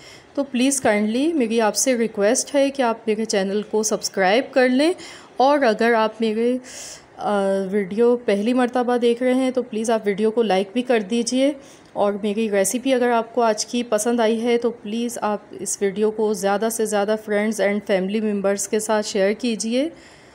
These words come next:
I hope कि आपको मेरी आज की ये recipe पसंद आई होगी, तो आपने ज़रूर इसको try करना है। ये बच्चे बड़े सभी बहुत ज़्यादा शौक़ से पीते हैं और ये सेहत के लिए बहुत ज़्यादा, हमारे लिए बहुत ही इसके benefits हैं,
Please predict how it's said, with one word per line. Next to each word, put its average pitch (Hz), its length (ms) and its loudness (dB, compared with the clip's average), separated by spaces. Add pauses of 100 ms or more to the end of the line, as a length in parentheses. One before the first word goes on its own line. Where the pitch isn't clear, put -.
(360)
I 196 140 0
hope 220 340 -2
कि 240 60 0
आपको 202 400 -2
मेरी 220 320 -2
आज 190 200 -2
की 226 120 -4
ये 214 80 0
recipe 202 440 -2
पसंद 226 400 -2
आई 247 200 2
होगी, 254 300 0 (400)
तो 208 80 0
आपने 208 320 0
ज़रूर 202 360 0
इसको 247 240 0
try 240 260 2
करना 233 320 0
है। 240 140 0
ये 226 180 0
बच्चे 185 400 0
बड़े 202 320 2
सभी 214 380 0
बहुत 226 240 -2
ज़्यादा 226 240 2
शौक़ 226 260 -2
से 247 140 -2
पीते 233 280 -2
हैं 269 200 -2 (380)
और 262 120 2
ये 262 140 2
सेहत 226 440 0
के 226 120 2
लिए 233 280 0
बहुत 202 360 0
ज़्यादा, 202 300 0
हमारे 202 380 -2
लिए 214 420 -2 (420)
बहुत 208 340 -2
ही 226 80 0
इसके 233 400 0
benefits 214 680 0
हैं, 277 240 2